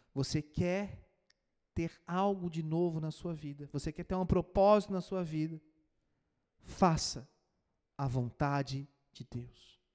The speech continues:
E qual é a vontade de Deus? Qual é o propósito de Deus? Ter uma família de filhos semelhantes a Jesus.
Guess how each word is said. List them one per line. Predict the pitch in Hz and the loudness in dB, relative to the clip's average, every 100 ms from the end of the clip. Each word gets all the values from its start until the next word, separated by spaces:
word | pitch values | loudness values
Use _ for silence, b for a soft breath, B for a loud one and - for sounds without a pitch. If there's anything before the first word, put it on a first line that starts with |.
| _ _ _ _ _ _ _ _ - | _ _ _ _ _ _ _ _ -4
E | |
qual | 151 226 220 | 4 6 6
é | |
a | 214 | 4
vontade | 185 180 180 185 156 | 2 -2 -2 -4 -4
de | 151 | -6
Deus? | 156 185 170 - - _ _ _ _ _ _ _ _ | -4 -2 -4 -12 -20 _ _ _ _ _ _ _ _
Qual | - 170 | 2 6
é | |
o | 214 | 6
propósito | 214 190 - 214 220 220 165 | 4 2 8 10 10 6 -4
de | 156 | -2
Deus? | 185 208 175 - - _ _ _ _ _ _ _ _ _ _ _ _ _ | -2 -2 -8 -20 -20 _ _ _ _ _ _ _ _ _ _ _ _ _
Ter | 160 143 139 - _ - | 0 0 -2 -8 _ -14
uma | 135 131 | -10 -8
família | - 139 120 117 107 113 - _ _ _ | -10 -10 -8 -8 -10 -16 -20 _ _ _
de | 127 120 | -12 -10
filhos | 113 - - 160 160 151 147 - - _ _ - | -10 -10 -4 -4 -2 -4 -4 -10 -16 _ _ -20
semelhantes | - - 147 139 127 113 107 - 113 - _ _ | -10 -4 -2 0 0 -2 -4 -12 -16 -18 _ _
a | 117 | -12
Jesus. | 117 117 - 95 - - | -10 -10 -12 -18 -20 -20